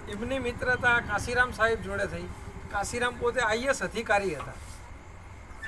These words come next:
પણ જ્યારે આ લોકોને એમ લાગ્યું કે આપણા સમાજની પરિસ્થિતિ તો બહુ ખરાબ છે અને રાજનીતિક લેવલ સિવાય સુધરે એવી નહીં,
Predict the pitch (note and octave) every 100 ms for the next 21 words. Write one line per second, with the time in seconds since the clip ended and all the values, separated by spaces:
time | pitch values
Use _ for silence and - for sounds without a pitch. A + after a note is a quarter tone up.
0 | - - - - - - - - F#3+ G#3
1 | G#3+ G3 F#3 A3 A3 A3 A3 A3+ A3 G3+
2 | G#3 A3 G3+ G3 G#3+ - F#3+ G#3 G#3 G#3+
3 | G#3+ G#3 A3+ G#3 G#3+ A3+ F#3+ A3 - F#3+
4 | A3+ G3+ C3 - - - - - - F3+
5 | F#3+ D#3+ F3 G3+ B3 C4 C4 A#3+ A#3+ B3+
6 | A3+ A#3+ A#3+ F#3+ - E3+ A3 A3 F#3+ D3